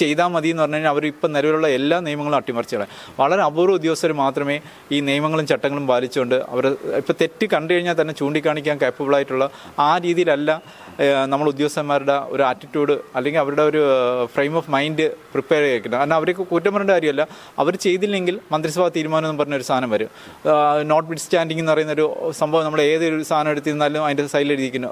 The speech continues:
എന്ന് വെച്ചാൽ എന്നിരുന്നാലും ഒരു നിയമം കൃത്യമായിട്ട് പ-, എഴുതി വെച്ചിട്ട് പിന്നെ അവർ പറയുന്നതാണ് എന്നിരുന്നാലും എന്തെന്നുള്ള ഒരു വേർഡ്. അപ്പോൾ എന്നിരുന്നാലും എന്ന് പറയുമ്പോഴത്തേക്ക് അവിടെയാണ് ഈ പറഞ്ഞ എല്ലാ സംഭവവും നടക്കുന്നത്.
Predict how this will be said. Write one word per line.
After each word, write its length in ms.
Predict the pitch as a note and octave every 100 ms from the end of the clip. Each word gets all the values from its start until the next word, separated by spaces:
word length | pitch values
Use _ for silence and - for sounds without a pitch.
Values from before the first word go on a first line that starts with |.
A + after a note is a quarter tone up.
| C3+
എന്ന് 120 | B2+
വെച്ചാൽ 180 | E3+ F3+ -
എന്നിരുന്നാലും 500 | D3 E3 D#3+ C#3 G#2 - - - - C3
ഒരു 80 | D#3 E3
നിയമം 240 | D#3+ G#3+ G#3
കൃത്യമായിട്ട് 420 | D#3+ G3 G3 F#3 E3
പ-, 120 | E3
എഴുതി 140 | D3+ F3+
വെച്ചിട്ട് 260 | E3 D3+ E3 D#3+
പിന്നെ 200 | - E3+ G3
അവർ 100 | F3 E3
പറയുന്നതാണ് 340 | D#3 D#3+ D#3 D3
എന്നിരുന്നാലും 540 | C#3+ E3 D#3+ D#3+ C#3+ E3 - - - C#3
എന്തെന്നുള്ള 420 | D3+ D3+ C#3 C3
ഒരു 80 | B2 B2+
വേർഡ്. 260 | B2 A2+ G#2 - C3+
അപ്പോൾ 120 | F3 E3
എന്നിരുന്നാലും 420 | E3 F#3+ G3+ G3+
എന്ന് 80 | G#3
പറയുമ്പോഴത്തേക്ക് 440 | G3 F#3 F#3+ F#3+ G3+
അവിടെയാണ് 320 | E3+ G3 G3+ F#3+ F3
ഈ 20 | G3 -
പറഞ്ഞ 160 | E3+ F3
എല്ലാ 160 | D3+ E3 F3
സംഭവവും 240 | D3+ D#3 C#3
നടക്കുന്നത്. 320 | A#2+ A2+